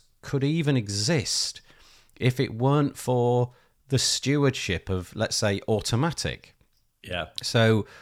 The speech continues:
Speaker 1: Automattic, as you probably know, is, uh, a, a business, and it's run
Speaker 2: Mm.
Speaker 1: by,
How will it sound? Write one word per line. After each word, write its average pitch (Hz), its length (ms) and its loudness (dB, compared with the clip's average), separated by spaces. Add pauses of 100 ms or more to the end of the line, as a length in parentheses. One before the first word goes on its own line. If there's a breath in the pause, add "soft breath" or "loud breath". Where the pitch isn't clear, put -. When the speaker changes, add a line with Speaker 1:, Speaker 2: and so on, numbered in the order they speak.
(140 loud breath)
Speaker 1:
Automattic, 117 920 0
as 92 220 -6
you 92 80 -4
probably 87 460 -4
know, 87 420 0 (400 loud breath)
is, 90 880 0 (160)
uh, 95 400 -2 (100)
a, - 60 -6
a 95 60 -4
business, 113 760 2
and 92 160 -6
it's - 180 -8
run 110 360 0 (160)
Speaker 2:
Mm. 101 140 -2 (440 loud breath)
Speaker 1:
by, 98 800 4